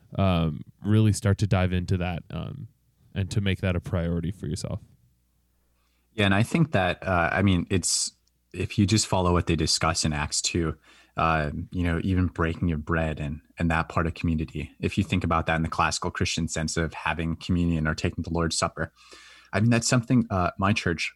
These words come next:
Speaker 2: uh, Hope Community Church at the Lower Town location, we're planning on doing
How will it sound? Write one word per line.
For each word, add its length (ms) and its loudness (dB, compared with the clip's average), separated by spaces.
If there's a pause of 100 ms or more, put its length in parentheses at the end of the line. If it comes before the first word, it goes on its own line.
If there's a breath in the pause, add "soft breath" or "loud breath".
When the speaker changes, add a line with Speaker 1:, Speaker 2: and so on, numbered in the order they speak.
(100)
Speaker 2:
uh, 220 -2
Hope 220 -2
Community 360 0
Church 300 -2
at 60 -10
the 100 -2
Lower 200 2
Town 220 -2
location, 480 -4
we're 100 2
planning 380 0
on 120 2
doing 360 0